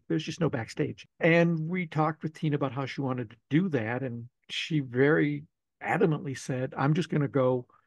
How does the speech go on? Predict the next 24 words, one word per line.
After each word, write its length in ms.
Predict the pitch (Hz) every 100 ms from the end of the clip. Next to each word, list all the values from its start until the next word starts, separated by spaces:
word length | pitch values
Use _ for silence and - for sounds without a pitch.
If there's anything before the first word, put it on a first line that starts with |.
| _ _
sit 220 | - 156
backstage 680 | 156 131 - 151 160 160 - - _ _ _ _ -
and 160 | 127
wait." 240 | 143 127 131
And 140 | 110
then, 340 | 117 113 113 113 _ - - _
uh, 100 | 156 -
it 20 |
was 140 | 120
actually 340 | 127 123 - 127
you, 240 | 131 170
Jim, 300 | 110 117 113
who 160 | 107 -
cued 260 | - 180 165
her 240 | 113 113
on 140 | 107 104
stage. 440 | - 160 120 - _
Uh, 240 | 156 139 151
and 120 | 139
I 60 |
said, 160 | 131 156
"But 120 | 156 - _
Tina, 280 | - 175 147
that's, 960 | 143 147 - - - - - - -